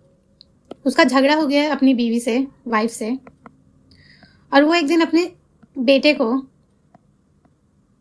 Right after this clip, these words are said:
स्कूल से लेकर चला जाता है।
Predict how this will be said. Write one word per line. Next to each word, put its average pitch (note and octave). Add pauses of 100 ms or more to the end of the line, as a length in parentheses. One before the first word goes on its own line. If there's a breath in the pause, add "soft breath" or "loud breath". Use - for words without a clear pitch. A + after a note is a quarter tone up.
(720 loud breath)
स्कूल E4+
से F#4+ (240)
लेकर C4
चला B3+
जाता G3
है। A3+